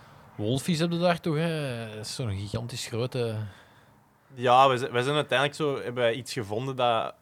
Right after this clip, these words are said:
Speaker 2: zo aan fietserscafé eigenlijk was. We
Speaker 1: Ah,
Speaker 2: zijn
Speaker 1: ja.
Speaker 2: heel toevallig uitgekomen, ehm, in de buurt van Alcudra, wat een van de fietstrainingsplaatsen
Speaker 1: Ja, ja, ja.
Speaker 2: is. Ehm, en dat was heel lekker voor het eten ook, dus, ai,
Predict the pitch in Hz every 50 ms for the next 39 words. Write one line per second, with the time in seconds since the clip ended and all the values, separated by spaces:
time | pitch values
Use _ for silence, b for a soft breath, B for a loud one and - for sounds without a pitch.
0 | _ - - - 123 110 110 107 104 107 - - - 143 135 - - - - -
1 | - - - - - _ _ - - - - - 139 139 170 180 117 104 101 101
2 | 101 104 - 107 107 101 - - - 113 117 117 120 117 107 110 127 160 170 170
3 | 151 120 120 127 143 147 135 131 131 - - 170 151 - 165 165 175 185 196 220
4 | 202 b b b b b b b b b - - 120 113 113 113 110 110 110 -
5 | - 151 156 160 151 120 113 127 143 156 - - - 151 135 131 123 120 120 -
6 | - 110 113 107 - - 143 135 131 147 151 147 139 120 107 - 113 117 113 113
7 | 110 107 104 101 95 - - 131 113 - - - - - 117 113 113 120 127 123
8 | 120 113 104 95 90 127 123 127 107 107 107 147 147 165 170 - - - _ b
9 | b b b b b b b b b - - 95 98 98 98 95 98 98 95 104
10 | 101 - _ _ _ _ _ _ _ _ _ _ _ - 113 104 104 98 113 107
11 | 110 110 110 - 110 107 110 - 95 98 101 - 120 113 113 107 - 104 95 -
12 | - - 92 - -